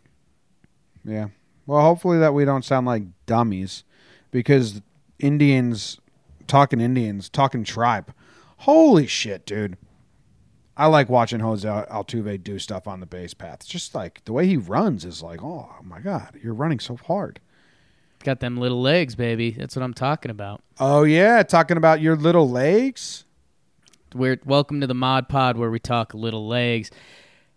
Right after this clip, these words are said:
Speaker 2: Yeah, uh, and again, this starts getting into some tricky stuff with Midwest teams and being the Yankees.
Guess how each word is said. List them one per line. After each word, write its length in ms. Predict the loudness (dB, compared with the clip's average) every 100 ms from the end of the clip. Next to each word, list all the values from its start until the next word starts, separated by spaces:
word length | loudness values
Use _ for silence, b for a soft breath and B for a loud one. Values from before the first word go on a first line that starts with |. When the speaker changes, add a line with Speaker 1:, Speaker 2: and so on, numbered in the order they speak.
| _ _
Speaker 2:
Yeah, 960 | -6 0 6 8 10 10 8 4 4 4 2
uh, 40 | B B B -8
and 260 | -2 -2 0
again, 380 | 0 2 2 4
this 160 | 2
starts 320 | 4 4 4 4
getting 220 | 4 4
into 160 | 0
some 180 | -2 -4
tricky 400 | 0 0 2 0
stuff 460 | -2 0 2 2 0
with 340 | -2 -4 -8
Midwest 540 | -4 -2 0 0 -2 -6
teams 420 | -6 -4 -6 -8
and 160 | -8
being 240 | -4 -4 -4
the 80 | -6
Yankees. 920 | -4 -4 -4 -6 -4 -4 -6 -10